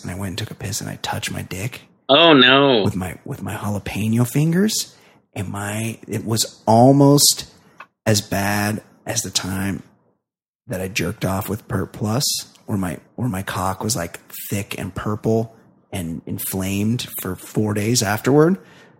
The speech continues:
Speaker 1: That, that was worse. But the, the jalapeno sitch, that lasted, like, eight or ten hours,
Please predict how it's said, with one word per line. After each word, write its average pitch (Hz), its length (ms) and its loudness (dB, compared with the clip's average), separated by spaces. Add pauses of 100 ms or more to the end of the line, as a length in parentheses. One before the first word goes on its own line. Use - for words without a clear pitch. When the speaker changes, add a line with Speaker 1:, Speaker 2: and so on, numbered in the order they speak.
(220)
Speaker 1:
That, - 280 -4
that 101 140 2
was 120 140 2
worse. - 640 4 (300)
But - 180 -2
the, 85 340 -4 (640)
the 90 520 -6
jalapeno 107 800 2
sitch, - 560 2 (160)
that 113 200 2
lasted, 95 400 -2
like, 80 280 -10 (680)
eight 90 200 -6
or 87 80 -6
ten 92 240 -6
hours, 87 640 -6